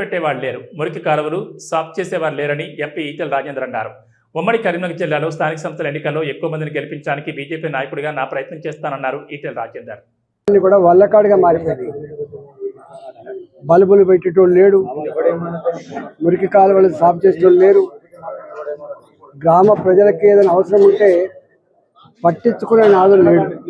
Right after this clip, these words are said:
Speaker 2: ఇవాళ చివరికి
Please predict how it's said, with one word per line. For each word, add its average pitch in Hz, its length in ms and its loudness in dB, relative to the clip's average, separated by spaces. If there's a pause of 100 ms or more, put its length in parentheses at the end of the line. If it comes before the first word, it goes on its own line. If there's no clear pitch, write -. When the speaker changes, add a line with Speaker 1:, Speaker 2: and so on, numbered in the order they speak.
(1600)
Speaker 2:
ఇవాళ 208 200 6 (1400)
చివరికి 233 500 4